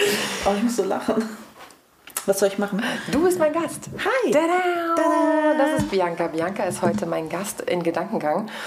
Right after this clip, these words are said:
Speaker 2: Und, äh, ja, hat mir hier einen super Kaffee kredenzt. Und, ähm, ja, Bianca, lass uns mal über
Speaker 1: Kann mein Partner mich glücklich machen, ja oder nein?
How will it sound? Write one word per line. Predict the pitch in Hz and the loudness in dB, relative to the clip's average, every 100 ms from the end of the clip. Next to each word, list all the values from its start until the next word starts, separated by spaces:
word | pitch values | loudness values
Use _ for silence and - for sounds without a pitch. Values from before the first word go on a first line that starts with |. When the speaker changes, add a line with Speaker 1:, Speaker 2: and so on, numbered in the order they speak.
| - - - | -10 -12 -4
Speaker 2:
Und, | - 175 175 | 2 2 4
äh, | 175 | 4
ja, | 170 220 | 4 2
hat | 196 190 | 0 0
mir | 202 | 0
hier | 185 196 190 | 0 0 0
einen | - | 0
super | 175 226 - | -2 0 -2
Kaffee | - 180 202 | -2 -4 -4
kredenzt. | 196 190 185 254 - - - - - - _ - - - - - | -2 0 0 0 -4 -10 -10 -12 -14 -20 _ -20 -14 -10 -8 -4
Und, | - 165 196 254 240 - | 0 2 4 2 0 -2
ähm, | 196 196 196 190 | 0 2 0 0
ja, | 175 175 - | 0 0 -2
Bianca, | - 190 196 | -2 -2 0
lass | 170 156 | -2 -2
uns | 202 202 | -4 0
mal | 202 | 0
über | 190 175 214 302 320 - - _ - - - - - - _ - | 0 0 0 0 -2 -14 -20 _ -16 -12 -12 -12 -16 -18 _ -12
Speaker 1:
Kann | - 151 156 | -2 0 2
mein | 202 | 2
Partner | 220 156 - 175 | 2 0 2 0
mich | 208 | 0
glücklich | - 139 139 175 | 0 -2 -2 -2
machen, | 180 180 226 | -2 -2 0
ja | 175 160 | 0 0
oder | 180 | 0
nein? | 208 285 180 | 2 2 0